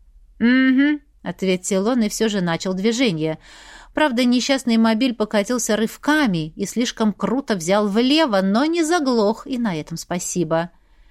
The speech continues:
Илья быстро выровнял руль, крепче в него вцепился и смотрел на дорогу перед собой, не отводя взгляд. И внезапно пробормотал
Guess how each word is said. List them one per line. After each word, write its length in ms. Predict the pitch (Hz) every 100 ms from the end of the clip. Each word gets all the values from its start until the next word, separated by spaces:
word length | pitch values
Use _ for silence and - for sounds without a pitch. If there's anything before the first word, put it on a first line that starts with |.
| _ _ _
Илья 320 | 294 277 269
быстро 380 | 220 220 - 208
выровнял 680 | 180 202 170 160 165 160 160
руль, 220 | 165 277
крепче 480 | - 226 208 - 180
в 80 | 170
него 220 | 170 170
вцепился 580 | - 208 - 294 320 226
и 80 | 220
смотрел 560 | - 202 - 240 285
на 140 | 233 214
дорогу 480 | 190 185 240 233
перед 280 | 220 190 190
собой, 400 | - 180 156 226
не 100 | 208
отводя 400 | 160 160 156 185
взгляд. 480 | 214 208 285 285 - _ _ _ _ _ _ -
И 160 | 320
внезапно 640 | 320 330 240 226 196 233 240
пробормотал 920 | 254 220 226 214 208 - 170 160